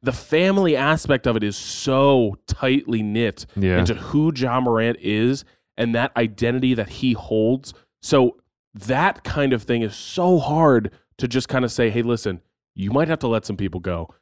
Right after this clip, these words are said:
Speaker 1: Not saying, like, you have to estrange yourself from your family, but you have to let your family understand that y-, I can't be the call that you make
Speaker 2: Yeah.
Speaker 1: to say, "Come protect me at the shopping mall because, you know,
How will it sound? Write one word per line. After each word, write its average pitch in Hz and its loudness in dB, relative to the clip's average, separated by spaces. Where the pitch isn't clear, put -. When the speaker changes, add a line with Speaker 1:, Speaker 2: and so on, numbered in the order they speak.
Speaker 1:
Not 139 2
saying, 147 2
like, 113 0
you 113 0
have 113 -2
to 104 -2
estrange 113 -4
yourself 104 -2
from 98 -6
your 92 -2
family, 131 2
but - -2
you - 6
have 151 4
to 175 2
let 131 2
your 135 6
family 127 2
understand 110 0
that 107 0
y-, 110 -6
I 143 4
can't 165 0
be 135 4
the 120 0
call 95 -2
that 110 2
you 110 2
make 110 4
Speaker 2:
Yeah. 90 0
Speaker 1:
to 107 -2
say, 107 0
"Come 120 -4
protect 113 -4
me 107 0
at 92 -4
the 95 -6
shopping 101 -2
mall 87 -4
because, 90 -6
you 101 -6
know, 90 -6